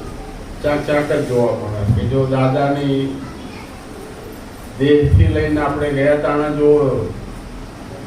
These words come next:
એ એનું, આનું નામ આ સરગમ ગયા એ આ રે સ-, આ, આ જોયું ને બેન્ટ વાજા વાગે ને એટલે કે આ સરગમ ગયા બાપા.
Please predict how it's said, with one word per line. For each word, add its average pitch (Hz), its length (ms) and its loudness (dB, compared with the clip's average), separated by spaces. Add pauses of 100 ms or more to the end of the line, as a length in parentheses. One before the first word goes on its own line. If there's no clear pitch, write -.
(920)
એ 139 60 0
એનું, 147 760 4
આનું 160 200 2
નામ 160 440 2 (960)
આ 139 40 0 (100)
સરગમ 160 440 2
ગયા 170 280 8
એ 170 260 8
આ 160 280 2
રે 170 300 6
સ-, 156 360 2
આ, 151 180 0
આ - 380 -4 (120)
જોયું 139 300 6
ને 127 60 2
બેન્ટ 147 360 0
વાજા 160 340 6
વાગે 151 380 2
ને - 100 -2 (1300)
એટલે 151 200 -2
કે 151 160 0
આ 156 220 2
સરગમ 151 520 2
ગયા 123 180 2
બાપા. 110 420 -4